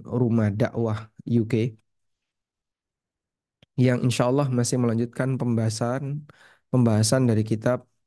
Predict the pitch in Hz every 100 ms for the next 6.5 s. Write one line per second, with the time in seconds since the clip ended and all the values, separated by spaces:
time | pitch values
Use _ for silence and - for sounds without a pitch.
0 | _ - 117 117 110 95 - 104 - _
1 | _ _ _ _ _ - _ _ - 117
2 | 127 127 135 135 165 151 - 135 120 110
3 | 156 180 117 117 113 120 139 117 110 110
4 | 123 - - 110 107 123 127 127 - -
5 | 123 117 110 123 127 123 110 107 107 107
6 | 113 107 117 110